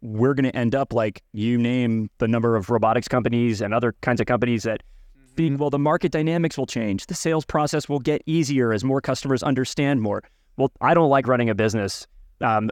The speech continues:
Speaker 1: relying on external factors to come into place.
Speaker 2: Mm-hmm.
Speaker 1: And so the, it was a six-month-long planning process,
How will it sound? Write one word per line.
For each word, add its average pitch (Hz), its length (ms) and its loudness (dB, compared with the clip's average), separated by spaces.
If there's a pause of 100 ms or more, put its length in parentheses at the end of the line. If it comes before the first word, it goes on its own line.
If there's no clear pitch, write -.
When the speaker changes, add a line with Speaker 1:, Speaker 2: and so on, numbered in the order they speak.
Speaker 1:
relying 127 480 2
on 117 200 0
external 123 540 -4
factors 107 560 -2
to - 140 -2
come 120 180 0
into 107 220 -2
place. - 440 -6
Speaker 2:
Mm-hmm. 135 380 -4
Speaker 1:
And 117 160 0
so 113 560 0
the, 120 380 0
it 135 40 -2
was 131 160 2
a 113 100 0
six-month-long 123 1080 0
planning 123 420 0
process, - 580 -2